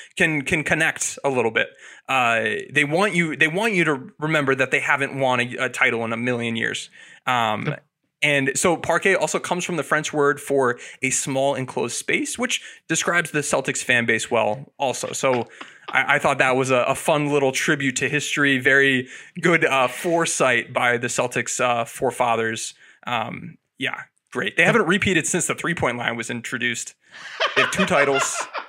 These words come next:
Speaker 2: <laughs>
Speaker 1: total since it's been introduced. They're, like, go back and watch Celtics, like, title f-, stuff. It's, it's ridiculous. It's not real basketball.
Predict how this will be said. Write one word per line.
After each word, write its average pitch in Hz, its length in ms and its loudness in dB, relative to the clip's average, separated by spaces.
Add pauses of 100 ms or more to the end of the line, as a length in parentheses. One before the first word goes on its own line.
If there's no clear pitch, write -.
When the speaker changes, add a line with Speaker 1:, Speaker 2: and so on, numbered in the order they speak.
Speaker 2:
<laughs> - 360 -12
Speaker 1:
total 151 400 0
since 156 240 -2
it's 147 100 -2
been 147 140 0
introduced. 120 560 -2 (260)
They're, 180 200 4
like, 180 180 2
go 190 140 6
back 208 220 2
and 214 120 2
watch 165 220 0
Celtics, 160 440 0
like, 131 320 0
title 139 360 2 (360)
f-, - 140 -20 (160)
stuff. - 340 -4 (640)
It's, - 260 -2
it's 156 180 -2
ridiculous. 151 300 0
It's 147 100 0
not 185 140 2
real 175 120 4
basketball. 127 560 -2